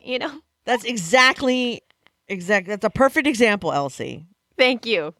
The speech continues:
Speaker 1: But yes. <laughs>
Speaker 2: I loved that they had actual brand lift, like I said,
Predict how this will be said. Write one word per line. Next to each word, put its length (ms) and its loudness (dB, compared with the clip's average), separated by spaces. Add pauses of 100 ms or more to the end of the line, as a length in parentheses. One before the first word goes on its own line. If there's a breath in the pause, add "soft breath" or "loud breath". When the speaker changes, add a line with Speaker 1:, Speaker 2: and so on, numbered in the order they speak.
(100)
Speaker 1:
But 340 0
yes. 800 -4
<laughs> 40 -14 (840)
Speaker 2:
I 120 4
loved 380 2
that 120 -4
they 140 2
had 160 2
actual 360 2
brand 320 0
lift, 160 -6
like 120 -2
I 80 2
said, 480 0